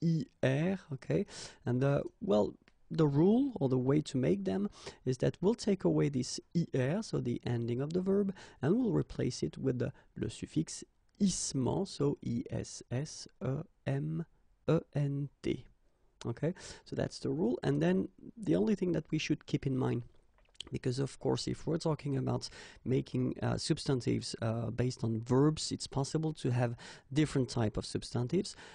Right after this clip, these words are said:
but in that case, uh, the substantive, so the noun, must express the action. Okay, that's the, that's the only thing that you should keep in mind. Okay, so let's see a few examples now. The first one, élargir, and so you can see here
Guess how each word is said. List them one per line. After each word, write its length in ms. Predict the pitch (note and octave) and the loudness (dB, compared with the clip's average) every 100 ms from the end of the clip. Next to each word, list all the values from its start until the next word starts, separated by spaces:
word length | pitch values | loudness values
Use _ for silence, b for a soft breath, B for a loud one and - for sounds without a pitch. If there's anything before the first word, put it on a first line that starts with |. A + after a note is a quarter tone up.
| B - | B -2
but 140 | A2+ | 0
in 180 | - F3 | 4 4
that 240 | F#3 - | 2 -2
case, 460 | - E3+ F#3 - - - | 0 2 2 -2 -8 -4
uh, 360 | B2+ - - - | -2 -2 -4 -6
the 80 | C3 | -2
substantive, 540 | - F#3 - C3+ A3 | 0 2 2 0 0
so 140 | - B2+ | 2 2
the 140 | A2 | 2
noun, 440 | A2 A2+ B2 D3+ E3+ B B B - | 0 2 4 2 0 B B B 0
must 540 | C3 D3+ F#3+ F#3 - | 2 4 2 0 -6
express 680 | B2+ - - C#3 C#3+ - - - | -8 -8 -6 -2 -2 -4 -12 -8
the 300 | - C#3+ - - - | -2 0 -2 -4 -2
action. 540 | B2 - - - A#2 - - - | -2 -4 -8 -8 -12 -16 -20 -10
Okay, 300 | A#2 - D3+ - - | -6 -2 -2 -2 -8
that's 320 | B2+ C3 - | -6 -6 -6
the, 280 | - A#2+ B2+ - | -4 -4 -4 -6
that's 220 | C#3 - | -10 -10
the 140 | - C3+ | -6 -2
only 180 | C3 | -2
thing 200 | C3+ C3 | -2 -4
that 180 | B2+ B2+ | -4 -4
you 40 | C3+ | -6
should 240 | - B2+ | -6 -6
keep 160 | - A#2 | -4 -4
in 120 | A2+ - | -6 -6
mind. 180 | - - - | -8 -10 -10
Okay, 180 | B2+ D#3+ | -2 0
so 120 | F3+ | 4
let's 200 | F3 E3+ | 2 2
see 80 | - | 0
a 20 | |
few 160 | - B2+ | -2 0
examples 540 | B2 - A#2 - - - | 0 -2 -6 -6 -8 -8
now. 180 | C3 B B B B | -8 B B B B
The 80 | - | -4
first 280 | G2+ C3+ E3 | 0 0 0
one, 160 | F3+ B B B _ - | -2 B B B _ 2
élargir, 920 | A3 G#3 C#3 B2+ A2 A2+ B2+ G3 A3+ C#4 C#4+ _ - _ - - - - | 4 6 4 4 2 2 2 2 -2 -4 -8 _ -20 _ -20 -20 -20 -12
and 140 | A#2+ - | -10 -6
so 100 | A#2+ | -4
you 160 | A#2+ | -2
can 160 | A#2+ A2+ | -2 -6
see 200 | - A#2 | -4 -2
here 300 | D#3+ A3 | 4 4